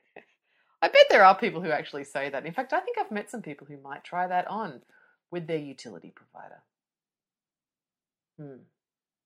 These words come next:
Jai Flaky. Anyway, moving on. Yes, you're right, dear one. There has to be some empowerment steps here so that when chanchala happens, i e always, you're not completely,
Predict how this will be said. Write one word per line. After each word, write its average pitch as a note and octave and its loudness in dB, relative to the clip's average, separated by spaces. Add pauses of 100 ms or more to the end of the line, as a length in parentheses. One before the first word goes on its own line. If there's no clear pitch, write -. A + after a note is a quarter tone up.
(340)
Jai E3 2
Flaky. - -12 (180)
Anyway, A#3+ 0
moving G#3+ -4
on. D#3 -10 (540)
Yes, G#3 6
you're G#3 0
right, A#3 6
dear F3+ -2
one. A3 -2 (460)
There A3 2
has B3+ 0
to A#3+ -4
be G#3+ -4
some G3+ -4
empowerment F#3 -6
steps - -8
here D3 -8
so E3 -4
that D3+ -6
when G3+ -6 (1300)
chanchala F#3 -2
happens, F#3+ -10
i D3 -6
e C#3+ -10
always, C#3 -10 (1120)
you're G#3+ 0
not G#3 0 (240)
completely, F#3+ -8